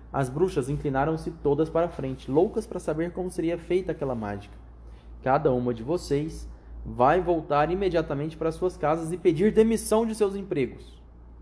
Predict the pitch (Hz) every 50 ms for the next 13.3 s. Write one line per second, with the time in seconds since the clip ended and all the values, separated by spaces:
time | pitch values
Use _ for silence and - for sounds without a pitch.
0 | - - - - - 165 160 147 165 214 214 180 208 208 214 196 202 - 151 127
1 | 120 131 139 147 185 190 196 185 165 147 139 123 120 - - 117 - 165 170 165
2 | 180 170 165 165 139 117 107 107 - - - - - - - - - - - -
3 | - - - - - 220 240 240 240 208 208 226 220 214 220 - 214 185 175 190
4 | 208 202 180 160 165 165 170 175 165 165 160 160 156 151 147 135 127 120 117 120
5 | 139 190 208 214 196 - - - 220 226 214 208 196 - - 185 160 185 202 196
6 | 196 190 185 175 - - 180 180 185 175 147 - - - - - - - - -
7 | - - - - - - - - - - - 156 156 180 175 175 185 202 220 233
8 | 220 - - - - - - - - - - - - - 147 131 135 135 127 120
9 | - - - 196 190 185 165 - - 123 117 139 165 160 - - - 170 170 190
10 | - - 135 123 120 - 120 113 107 107 110 110 131 147 151 135 131 143 151 -
11 | - - - - - - - - - - - 160 165 180 165 156 156 143 160 170
12 | 170 160 147 147 135 - - 160 156 160 151 139 - 175 190 180 151 - 131 123
13 | 123 127 139 147 143 -